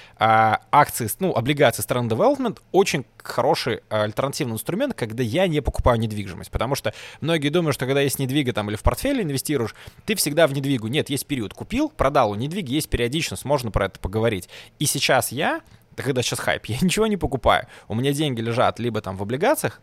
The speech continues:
условной страны Development, либо там в каких-то там фондах, вим инвестиций, да. То есть на какой-то короткий период. И я спокойно могу покупать. И я после этого ещё некоторым разным аналитикам, ребятам тоже отправил акции. Ну, условно, я не, я не умею читать отчётность за строй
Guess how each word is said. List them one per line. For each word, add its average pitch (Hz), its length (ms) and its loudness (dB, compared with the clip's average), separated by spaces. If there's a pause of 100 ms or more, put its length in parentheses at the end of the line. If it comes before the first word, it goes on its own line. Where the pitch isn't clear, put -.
условной 135 400 0
страны 123 280 0
Development, 107 580 -2
либо 120 200 -4
там 107 140 -4
в - 40 -16
каких-то - 360 -8
там 104 80 4
фондах, 247 420 4
вим 113 240 -2
инвестиций, 107 560 -8
да. - 220 -2 (340)
То 131 80 0
есть 123 140 2
на 135 80 -2
какой-то 127 260 -2
короткий - 340 -2
период. 117 340 -2 (340)
И 139 60 0
я 135 320 2
спокойно 202 480 4
могу 143 420 2
покупать. - 640 6
И 120 80 -2
я 123 340 4
после 131 300 0
этого 110 140 -4
ещё 107 200 -2
некоторым 110 380 -4
разным 104 280 0
аналитикам, 127 480 -2
ребятам 110 380 2
тоже 107 240 0
отправил 98 480 0
акции. - 360 -2
Ну, 127 140 -2
условно, 104 380 0 (180)
я 143 180 4
не, 170 200 4
я 175 200 6
не 170 180 2
умею 147 180 -2
читать 208 340 0
отчётность 131 480 -4
за 120 100 -4
строй 85 240 -6